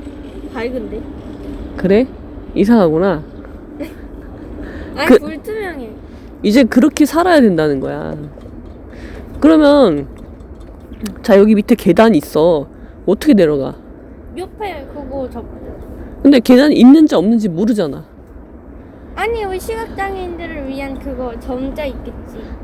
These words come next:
Speaker 2: 그렇지만 점자가 없-, 없잖아. 어딨어, 여기?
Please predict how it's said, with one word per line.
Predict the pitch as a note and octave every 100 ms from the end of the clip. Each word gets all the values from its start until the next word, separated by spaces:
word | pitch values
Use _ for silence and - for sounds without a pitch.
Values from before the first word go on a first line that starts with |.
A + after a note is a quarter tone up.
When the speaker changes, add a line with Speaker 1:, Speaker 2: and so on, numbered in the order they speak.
| -
Speaker 2:
그렇지만 | C4+ D4+ D4 C#4+ A#3+ A#3+ B3 E3+ C#3 - - -
점자가 | C4 C4+ D4 G3
없-, | F#3
없잖아. | F3 B3 F4 B3
어딨어, | F3 A3 A3+ E3
여기? | C3+ C3+